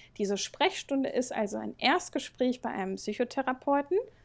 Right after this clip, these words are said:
egal ob er jetzt systemisch, psychoanalytisch, tiefenpsychologisch oder verhaltenstherapeutisch ist. Alle von uns müssen das anbieten. Und dieses Erstgespräch ist sozusagen ein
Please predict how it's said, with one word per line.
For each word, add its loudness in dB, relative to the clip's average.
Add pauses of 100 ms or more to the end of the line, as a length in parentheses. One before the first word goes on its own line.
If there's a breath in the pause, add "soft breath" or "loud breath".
(280 soft breath)
egal 2
ob -2
er 0
jetzt -4
systemisch, 2
psychoanalytisch, -4
tiefenpsychologisch -4
oder -6
verhaltenstherapeutisch 0
ist. -4 (240 loud breath)
Alle 8
von 0
uns 0
müssen 6
das -6
anbieten. -2 (460 loud breath)
Und -4
dieses 2
Erstgespräch 0
ist 2 (360 soft breath)
sozusagen 0 (120)
ein 4